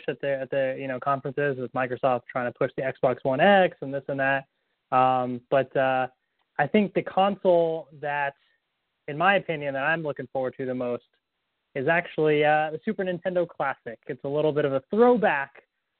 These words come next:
but I think that console is what I think has got a lot of people hyped. Uh, so that's pretty, pretty exciting. I think, I think it's something that everybody kinda knew was coming as well, right?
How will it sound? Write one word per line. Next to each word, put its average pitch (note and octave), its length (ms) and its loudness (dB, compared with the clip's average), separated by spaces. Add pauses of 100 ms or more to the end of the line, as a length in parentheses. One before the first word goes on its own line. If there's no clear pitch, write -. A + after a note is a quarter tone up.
(140)
but D#3+ 80 -2
I E3+ 60 0
think G#3 140 -2
that A#3 240 4
console C#3+ 580 -8 (440)
is E3+ 140 -4
what D3+ 220 -2
I C#3 80 0
think D3+ 160 -6
has C3 80 -8
got D3 160 -4
a C3+ 60 -4
lot F3 260 2
of - 80 -4
people C3 280 -10
hyped. B2+ 200 -6 (300)
Uh, C3 460 -6
so D3 100 -4
that's C#3 180 -2 (120)
pretty, C3+ 380 -4 (560)
pretty C#4 360 2 (100)
exciting. E3 480 0
I A#3+ 60 2
think, C#4 180 -2 (120)
I F#3+ 60 -2
think A#3+ 140 2
it's A3 100 -2
something F3+ 240 -2
that D#3 140 2
everybody D3 320 -4
kinda D3 180 -6
knew C#3 160 -8
was B2+ 160 -8
coming C#3+ 320 -4
as C#3 140 -10
well, C3 260 2
right? C#3 260 4